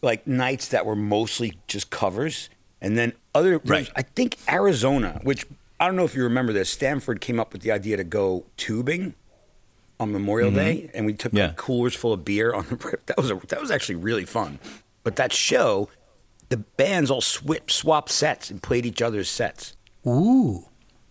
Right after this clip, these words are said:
Speaker 2: Yeah, yeah, there was a lot of that going on. I remember in Arizona, uh, uh, Rob Halford came.
Speaker 1: <laughs>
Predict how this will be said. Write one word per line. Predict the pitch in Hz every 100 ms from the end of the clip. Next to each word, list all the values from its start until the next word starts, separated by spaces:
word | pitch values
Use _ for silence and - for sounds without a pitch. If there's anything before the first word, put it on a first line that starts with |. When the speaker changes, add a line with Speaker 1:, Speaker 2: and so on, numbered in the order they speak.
| _ -
Speaker 2:
Yeah, | 110 147 175 202 220 220
yeah, | 202 185 202
there |
was | 208 202
a |
lot | 196 208 247
of | 214
that | 180
going | 175 165
on. | 143
I | 127
remember | 143 156 190 208 180 202
in | 139 110
Arizona, | 131 127 123 110 120 120 113 104 - 95 95 92 85 - - - - - - - - -
uh, |
uh, | 78 76 71 69 73
Rob | 95 113 95
Halford | 104 131 - 78
came. | - 73
Speaker 1:
<laughs> | -